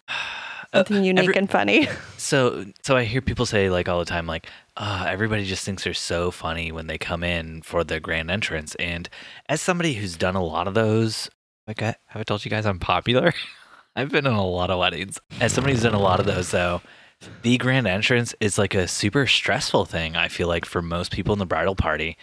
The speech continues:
Speaker 1: because they have to come up with some stupid, like, little thing that'll be funny and make people laugh. And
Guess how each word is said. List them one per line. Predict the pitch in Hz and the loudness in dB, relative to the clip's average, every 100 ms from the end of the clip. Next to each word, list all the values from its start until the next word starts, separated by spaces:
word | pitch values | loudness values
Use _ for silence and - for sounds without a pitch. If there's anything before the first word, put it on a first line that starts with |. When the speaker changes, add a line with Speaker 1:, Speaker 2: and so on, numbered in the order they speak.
| - - | -20 -6
Speaker 1:
because | 98 - - | -2 0 2
they | 117 | 2
have | 120 | 2
to | 113 | -2
come | 107 107 | -2 0
up | - - | 0 0
with | 101 | -2
some | - 92 92 90 | -2 -2 -2 -4
stupid, | - 101 107 95 | -4 -2 -2 0
like, | 90 85 92 | -2 -2 -2
little | 90 87 | -2 0
thing | 113 107 98 | 0 0 2
that'll | 90 85 | 0 0
be | 87 | 0
funny | - 101 92 90 | -2 -2 0 0
and | 87 | -2
make | 85 - | -4 -6
people | 87 85 | -4 -2
laugh. | 85 98 90 90 - - - - _ _ - | 0 0 0 -2 -6 -20 -20 -20 _ _ -6
And | 92 90 87 85 | -2 0 -2 -4